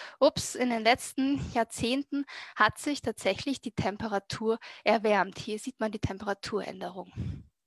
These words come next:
Er war sozusagen einer der ersten, der wirklich diese Erwärmung der Atmosphäre festgestellt hat. Neunzehnhundertfünfundfünfzig gab's dann den U-S-Forscher Gilbert Plass,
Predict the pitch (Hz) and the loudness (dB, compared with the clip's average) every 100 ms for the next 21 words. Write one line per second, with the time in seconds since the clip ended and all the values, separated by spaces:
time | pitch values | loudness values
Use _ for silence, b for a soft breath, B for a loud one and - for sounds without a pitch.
0 | _ _ - - 277 277 269 269 - 254 | _ _ -14 -2 4 6 6 4 2 2
1 | 233 233 233 220 196 196 233 294 - 269 | 4 4 4 4 4 6 6 4 0 0
2 | 226 208 254 - 277 - 233 262 254 B | 2 2 0 0 -2 -2 0 0 0 B
3 | B B 202 196 202 226 254 233 214 208 | B B 0 6 6 6 2 2 2 2
4 | - - - 185 214 240 - 311 - - | -2 -10 0 4 4 2 -2 -2 -4 -6
5 | - - - - - - _ B B B | -6 -8 -8 -10 -12 -16 _ B B B
6 | - 254 302 339 294 320 294 285 302 294 | 6 8 8 4 2 4 2 2 -2 0
7 | 269 - 294 330 - - 339 339 - 254 | -2 -2 -4 -4 -10 0 2 2 -2 -2
8 | - 247 - - 269 262 262 240 233 262 | 4 4 4 0 0 0 -2 2 4 4
9 | - - 262 262 247 - 254 254 220 - | 2 4 4 6 -2 0 0 4 2 2
10 | - 190 262 - | 0 4 4 2